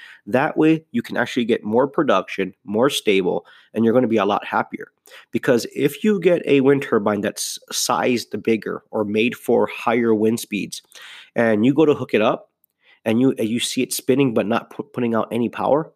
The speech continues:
well, that's for a reason. That, that you have set yourself up for disaster because you're thinking by putting a bigger wind turbine up, you're gonna get way more power. Well, that doesn't work that way, right? Because you're, you don't have enough wind speed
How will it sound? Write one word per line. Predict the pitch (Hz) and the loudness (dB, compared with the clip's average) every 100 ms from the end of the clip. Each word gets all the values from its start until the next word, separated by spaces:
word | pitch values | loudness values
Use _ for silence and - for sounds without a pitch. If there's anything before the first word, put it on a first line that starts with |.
| _ _ _ - | _ _ _ 0
well, | 120 | 2
that's | 139 | 2
for | - 160 117 | 2 2 2
a | |
reason. | 92 127 123 80 - _ _ _ - | 2 0 -2 -6 -16 _ _ _ -4
That, | 113 127 - - | -2 -2 -6 -18
that | 107 - _ _ | -16 -16 _ _
you | - 127 147 | -16 0 4
have | 139 - | 4 2
set | - 143 127 | -2 -2 -2
yourself | 120 - 120 - | -4 0 0 2
up | 175 - | -2 -2
for | 98 | -8
disaster | 101 90 95 - - 92 | -8 -6 -6 -6 -10 -12
because | 95 - 101 - - - _ | -10 -6 -6 -6 -16 -20 _
you're | - 151 | 0 2
thinking | 175 127 117 117 | 4 2 2 0
by | 110 | 0
putting | 107 143 120 | 0 0 0
a | 107 | 0
bigger | 85 123 120 | 0 0 2
wind | 104 127 160 | 2 2 0
turbine | 127 107 101 101 | 0 0 0 -2
up, | 104 104 | -2 -4
you're | 117 107 | -2 -2
gonna | 110 | -2
get | 104 - | -2 -2
way | 107 104 | -2 -2
more | 104 | -4
power. | - 123 110 - _ _ - | -2 0 0 -2 _ _ 0
Well, | 127 104 - | 2 2 0
that | - | -2
doesn't | 110 101 90 | 0 0 0
work | 135 160 | 0 0
that | 95 - | -2 -4
way, | 92 90 | -4 -4
right? | 90 123 - | -2 -2 -2
Because | 110 - 104 101 | -4 0 -2 0
you're, | 110 110 | 0 0
you | 120 | 0
don't | 120 113 | 0 0
have | 110 | -2
enough | 107 104 - | 0 -2 -4
wind | 101 110 196 123 | 0 2 4 2
speed | 98 - 92 80 | -2 -8 -10 -10